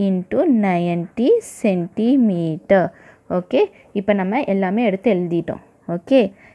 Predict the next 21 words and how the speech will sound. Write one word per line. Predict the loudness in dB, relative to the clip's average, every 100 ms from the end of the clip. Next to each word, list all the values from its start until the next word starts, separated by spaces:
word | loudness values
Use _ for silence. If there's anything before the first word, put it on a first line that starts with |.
| _
So, | -2 0
இப்ப | 0
நீங்க | 0 -2 0 0
கேன்சல் | 0 0 0 2
பண்ணணும். | 0 -2 -4 -8 -14 _ _ _ _ _ _ -2
ஸ்டூடெண்ட்ஸ், | 2 4 4 4
இது | 4 4
எல்லாமே | 4 2 2
இப்ப | 0 0
கேன்சல் | 0 0 0 2
பண்ணுங்க. | 2 2 2 4 2 -2 -18 _ _ -6
இப்ப | 0 0
நீங்க | 2 0
என்ன | 0 2
பண்ணணும்? | 2 2 0 -2 -2
ஃபிஃப்டீனு | -4 -4 _ 0 0 -2 0
த்ரீ | 0 2
ஹண்ட்ரடு | 0 2 0 0
கேன்சல் | 0 -2 -2
பண்ணலாமா? | -2 0 0 -2 -4 -14 -20 _
So, | -2